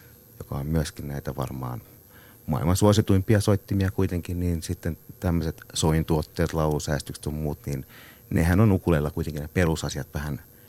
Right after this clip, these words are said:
helpommin toteutettavissa kuin kitaralla. Eli, eli, eli, ja sitten päälle se, että, että se mahtuu kivasti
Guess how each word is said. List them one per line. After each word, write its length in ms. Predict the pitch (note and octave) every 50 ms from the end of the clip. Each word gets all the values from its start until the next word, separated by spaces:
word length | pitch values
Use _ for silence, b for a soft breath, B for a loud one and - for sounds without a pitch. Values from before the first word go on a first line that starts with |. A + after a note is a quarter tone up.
| b b -
helpommin 340 | F#2 F#2 D#2 D#2+ D2 D2+ C#2
toteutettavissa 720 | - E2+ - E2+ D2+ C2+ C2+ - - B1+ A#1+ - - - E2+
kuin 140 | F#2 - - -
kitaralla. 600 | - - - - - B1+ - B2+ B2 - - - - - - - B B B B B B B B - -
Eli, 120 | - D#2+ - -
eli, 200 | D#2+ D#2+ D#2 -
eli, 240 | - D#2 D#2 D#2 C#2+ - - -
ja 180 | - F2 F2+ D#2
sitten 300 | - E2+ - - E2 - -
päälle 260 | A#2 G#2+ G2+ F2 E2
se, 200 | - - - E2+
että, 260 | D2+ - - - D2+
että 340 | C#2+ - - - D2+ D2 - -
se 220 | - - - D#2+ B1+ - - - -
mahtuu 340 | E2 D#2+ - - D#2+ D2+
kivasti 460 | - - D#2 C#2+ D2 - - - D2